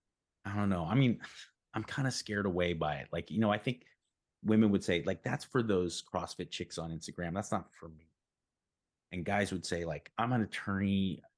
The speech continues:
you know, I'm forty-three years old. Like, that's for those roided out monsters I see. That's not for me." And I was like, "I need to have, like, a bigger platform to let everybody know." It's like, "No, no, it's for you." The only thing that separates people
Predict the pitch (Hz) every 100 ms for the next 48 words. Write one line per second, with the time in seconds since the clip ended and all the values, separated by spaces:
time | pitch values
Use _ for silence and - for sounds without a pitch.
0 | - 104 85 82 90 - 104 95 - -
1 | - _ 107 98 87 82 82 95 _ -
2 | 117 - 147 127 104 90 85 - _ _
3 | _ _ _ 95 95 92 85 80 85 85
4 | 82 - - - - - - 104 - 104
5 | 82 85 82 76 69 95 92 - - -
6 | - _ _ _ _ _ _ _ _ _
7 | _ _ _ _ _ _ 110 120 156 143
8 | 107 107 87 82 80 78 117 98 - 87
9 | - 92 82 85 - 92 90 95 98 90
10 | 87 82 92 92 113 120 120 117 110 113
11 | - 131 135 143 65 - _ _ _ -
12 | 117 120 139 143 131 135 127 98 - 110
13 | 104 95 90 - 101 95 95 90 -